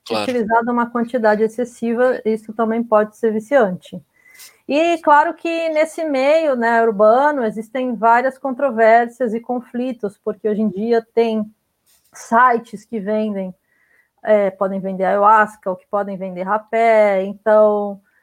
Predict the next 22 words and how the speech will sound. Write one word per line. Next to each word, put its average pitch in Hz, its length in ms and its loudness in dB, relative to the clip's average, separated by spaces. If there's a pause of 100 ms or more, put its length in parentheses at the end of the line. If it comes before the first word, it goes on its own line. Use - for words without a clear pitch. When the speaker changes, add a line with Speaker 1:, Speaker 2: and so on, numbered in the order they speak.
(400)
Speaker 1:
tem, 226 480 -4
enfim, 220 420 -8
existem 247 580 -4
muitas 285 420 0
visões 277 540 0
sobre 254 520 -2
o 226 60 -2
que, 247 260 -14 (240)
o 214 60 -4
que - 180 -12
deveria 247 640 4
ou 285 80 4
não 254 180 2
acontecer 254 840 0
pra 269 160 2
que 302 200 -8
seja 320 300 2
preservado 320 800 2
essa 320 200 4
possibilidade 262 760 -2
de 247 100 -6
usar 240 420 0